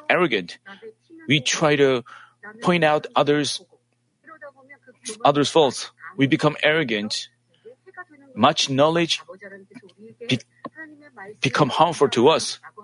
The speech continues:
Father God tells us to make bread, bread of his word, so we can practice it. Practicing is important. That's why we have to drink his blood as well. As we act according to the words we learn, the,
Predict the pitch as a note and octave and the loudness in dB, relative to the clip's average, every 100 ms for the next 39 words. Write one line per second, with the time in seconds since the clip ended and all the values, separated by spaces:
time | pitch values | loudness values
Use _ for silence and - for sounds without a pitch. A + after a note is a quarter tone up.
0 | - D#4+ - _ - - - _ _ - | -20 -20 -20 _ -20 -20 -20 _ _ -20
1 | - D#3+ F#3 D#3+ C3+ - D#3 D#3 D#3 - | 2 4 4 2 -2 0 0 2 0 -2
2 | - C#3 - - C#3 C3+ C#3+ C#3 D3+ C#3 | 2 2 0 -2 -2 2 4 4 2 0
3 | - - C#3 D3 D#3 C#3 B2+ A#2+ G#2 D#3 | -2 0 4 6 4 2 0 -2 0 2
4 | G2+ - - - _ - - _ - - | 0 -6 -20 -20 _ -20 -20 _ -10 2
5 | D3 B2+ D#3 D3 C#3 C3+ - - - F3+ | 4 4 0 -2 -2 -4 -20 -14 -4 -2
6 | F#3 C3+ - G2 E2+ _ - - A3+ - | 0 -2 -2 -4 -6 _ -20 -20 -20 -8
7 | - F3 G3 F#3 F#3 F3 C3 C3 - D3+ | -2 0 2 0 0 -2 -2 -4 2 2
8 | A#2 F#2 _ _ _ - _ _ - D#3+ | 2 -6 _ _ _ -20 _ _ 0 2
9 | D#3 D#3 C3+ B2 C#3 - A#2+ - D#3 C#3+ | 4 4 2 0 -4 -4 -6 -2 -2 0
10 | D3+ A3+ - - C#3+ C#3 - C3 G#2+ G#2 | -4 -4 -12 0 2 2 0 -4 -2 2
11 | D#3 G2 - _ - - - - _ _ | 2 0 -6 _ -20 -20 -20 -20 _ _
12 | _ _ _ B2 B2+ B2+ E3+ C#3 D#3 - | _ _ _ 0 0 0 -2 -2 -2 -4
13 | - C#3 C#3 C#3 B2 G#2+ C#3 C3 C3 A2+ | -2 -2 0 0 0 2 0 -2 -2 0
14 | D3 C#3+ A2+ - _ _ C3+ | 2 0 -2 -10 _ _ -10